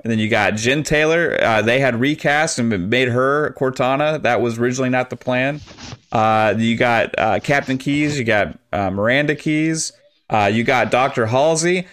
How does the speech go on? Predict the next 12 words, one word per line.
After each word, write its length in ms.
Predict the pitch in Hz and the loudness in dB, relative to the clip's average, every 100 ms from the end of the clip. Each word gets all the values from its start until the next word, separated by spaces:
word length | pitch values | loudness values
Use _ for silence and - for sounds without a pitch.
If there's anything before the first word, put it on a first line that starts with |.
| _ | _
who 140 | 143 131 | 0 2
looks 300 | 160 180 - | 2 0 0
a 80 | |
lot 240 | 139 156 131 | 2 2 2
like 420 | 156 156 123 - | 2 0 -8 -6
Jen 260 | - 156 135 | -2 -2 0
Taylor. 540 | 147 165 131 113 123 - _ - | 0 2 2 2 -2 -8 _ -4
Uh, 480 | 120 117 113 113 - - - | 0 2 2 2 0 -6 -6
it's 240 | 120 120 135 | -2 -2 0
not, 480 | 156 156 120 - 147 _ _ _ _ - | 0 0 -2 -4 -16 _ _ _ _ -2
uh, 420 | 120 117 117 113 - - | 2 2 2 0 -6 -6
which, 440 | - 117 131 123 | 0 4 2 2